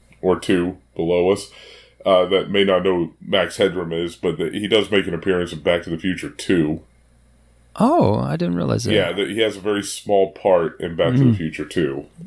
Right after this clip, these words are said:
Speaker 2: Oh, there you
Speaker 1: Um,
Speaker 2: go.
Speaker 1: where he does appear on a T V when,
Speaker 2: <laughs> There
Speaker 1: when,
Speaker 2: you go.
Speaker 1: when, uh, Michael walks into the diner in the future.
Speaker 2: Oh, I think I, yeah, I think I,
Speaker 1: Yep.
Speaker 2: yeah, yeah, you're right. Yeah, I do remember that.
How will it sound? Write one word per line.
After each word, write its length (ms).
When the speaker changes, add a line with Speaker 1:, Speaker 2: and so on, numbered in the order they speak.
Speaker 2:
Oh, 340
there 120
you 140
Speaker 1:
Um, 80
Speaker 2:
go. 120
Speaker 1:
where 180
he 60
does 180
appear 340
on 140
a 60
T 240
V 440
when, 100
Speaker 2:
<laughs> 220
There 160
Speaker 1:
when, 100
Speaker 2:
you 120
go. 120
Speaker 1:
when, 260
uh, 260
Michael 400
walks 320
into 640
the 120
diner 680
in 120
the 80
future. 500
Speaker 2:
Oh, 680
I 100
think 240
I, 180
yeah, 600
I 40
think 160
I, 40
Speaker 1:
Yep. 140
Speaker 2:
yeah, 440
yeah, 300
you're 180
right. 260
Yeah, 240
I 80
do 240
remember 420
that. 260